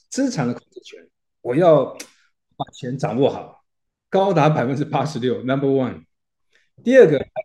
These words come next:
跟钱有关，创造红利，number two，百分之八十。那建立所谓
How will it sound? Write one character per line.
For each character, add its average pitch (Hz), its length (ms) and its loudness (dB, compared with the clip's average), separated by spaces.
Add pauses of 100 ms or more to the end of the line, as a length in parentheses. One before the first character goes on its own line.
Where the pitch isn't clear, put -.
(120)
跟 214 160 2
钱 185 240 2
有 127 120 2
关， 127 360 -8 (680)
创 208 240 2
造 165 140 4
红 127 200 -4
利， 131 380 -10 (300)
number 147 240 0
two， 123 420 -8
百 117 140 -6
分 131 100 -4
之 131 60 -10
八 127 160 -2
十。 - 180 -14 (600)
那 196 100 0
建 294 280 2
立 269 120 6
所 156 220 4
谓 185 140 6